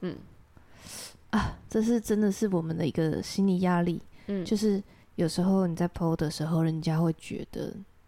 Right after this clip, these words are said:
Speaker 2: 你以为那是你自己的表演，没有在尊荣神。
Speaker 1: 等一下，这件事是真的人家会这样觉得吗？我觉得不会欸。
Speaker 2: 我觉得我应该是曾经
Speaker 1: 有被伤害过。
Speaker 2: 听某人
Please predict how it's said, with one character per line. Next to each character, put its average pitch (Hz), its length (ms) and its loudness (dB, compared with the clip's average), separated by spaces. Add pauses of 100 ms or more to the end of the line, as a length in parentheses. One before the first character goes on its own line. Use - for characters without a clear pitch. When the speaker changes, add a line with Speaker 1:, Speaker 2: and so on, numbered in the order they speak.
(120)
Speaker 2:
你 175 420 -4
以 170 120 2
为 156 200 4
那 165 140 2
是 175 140 -4
你 165 180 -6
自 165 140 -2
己 - 140 -10
的 - 100 -10
表 - 240 -10
演， - 220 -6 (220)
没 165 200 -4
有 156 180 -2
在 160 240 -4 (160)
尊 156 240 -4
荣 156 220 -6
神。 - 180 -8 (120)
Speaker 1:
等 240 100 2
一 247 40 2
下， 330 200 4
这 - 300 -2
件 302 200 4
事 294 180 0
是 285 240 2
真 262 520 2
的 240 120 6
人 190 220 4
家 196 140 2
会 208 100 2
这 190 100 -2
样 175 140 0
觉 110 160 -4
得 98 160 -4
吗？ 98 260 -8 (840)
我 294 100 0
觉 359 120 2
得 415 80 4
不 233 180 -2
会 220 220 6
欸。 196 60 4
Speaker 2:
我 165 40 2
觉 233 140 6
得 359 280 6 (120)
我 226 120 4
应 208 100 2
该 254 140 4
是 254 220 2
曾 196 260 0
经 220 360 2 (300)
Speaker 1:
有 202 140 2
被 220 160 2
伤 202 160 0
害 196 200 2
过。 - 0 -
Speaker 2:
听 254 100 2
某 233 340 4
人 - 300 0